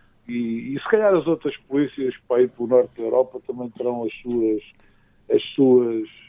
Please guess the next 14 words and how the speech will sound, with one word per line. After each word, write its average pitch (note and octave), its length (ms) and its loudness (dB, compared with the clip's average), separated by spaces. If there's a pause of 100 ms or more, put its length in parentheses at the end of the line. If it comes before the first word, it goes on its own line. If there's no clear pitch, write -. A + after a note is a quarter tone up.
(320)
polícias C3 400 0
especiais, B2+ 640 2
vamos A2+ 220 -8
lá, A#2 120 -4 (140)
polícias B2 340 -4
especializadas, A#2+ 760 2 (420)
como C3+ 180 4
até, C3+ 220 0
por C3+ 180 -4
exemplo, C3 380 0
a - 120 -10
Polícia C3+ 300 2
Autonómica B2+ 680 0
Basca C3 580 0